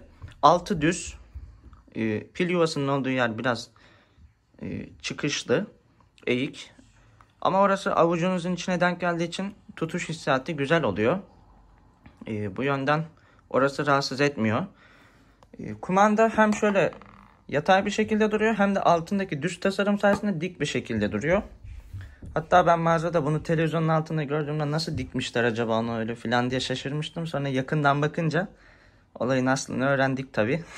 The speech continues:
<laughs> Ee, kumandası böyle. Şimdi kumandanın üzerinde şöyle bir topçuk var arkadaşlar.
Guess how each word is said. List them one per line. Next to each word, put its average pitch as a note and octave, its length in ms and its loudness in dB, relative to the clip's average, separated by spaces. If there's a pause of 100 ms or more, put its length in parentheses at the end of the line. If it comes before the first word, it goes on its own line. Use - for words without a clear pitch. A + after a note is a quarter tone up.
(140)
<laughs> A2+ 120 -6 (840)
Ee, G#2+ 240 -8
kumandası G3+ 600 2 (240)
böyle. D3 420 2 (320)
Şimdi F3 240 -2
kumandanın A#3 600 4
üzerinde G#3 360 2
şöyle G#3 400 4
bir G#3+ 220 -4
topçuk F#3 460 0
var D3+ 100 6
arkadaşlar. A#2 720 2